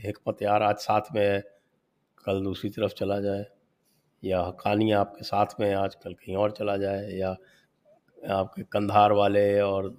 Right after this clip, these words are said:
दूसरी तरफ के जो तुर्कमेनी हज़ारे हैं, वो आपस में लड़ लें। तो इन चीज़ों का पता नहीं चलता और कुछ इसमें इस तरह के लोग हैं जो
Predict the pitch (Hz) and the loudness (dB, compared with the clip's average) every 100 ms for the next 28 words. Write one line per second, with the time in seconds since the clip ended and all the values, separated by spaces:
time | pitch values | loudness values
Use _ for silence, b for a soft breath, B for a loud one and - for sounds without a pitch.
0 | 117 101 101 107 - 98 95 - 92 90 | -12 -10 -8 -10 -6 -6 -6 -8 -8 -8
1 | 92 - _ - 95 - 104 - 104 101 | -12 -14 _ -16 -16 -10 -12 -8 -4 -2
2 | 104 101 107 107 104 107 98 104 107 107 | -2 4 6 8 6 4 0 0 0 -2
3 | - 104 101 98 101 - b b b b | -4 -2 -2 -2 -4 -10 b b b b
4 | b _ 147 143 156 160 165 156 160 160 | b _ -2 0 -2 -2 -2 -2 0 0
5 | 151 139 156 156 147 147 147 143 139 135 | 0 2 2 2 0 0 2 6 4 2
6 | - 143 - 127 - 131 123 131 123 123 | -4 -4 -2 -2 4 2 4 2 2 2
7 | 117 120 113 95 110 110 104 110 113 | 2 2 2 2 4 4 2 2 0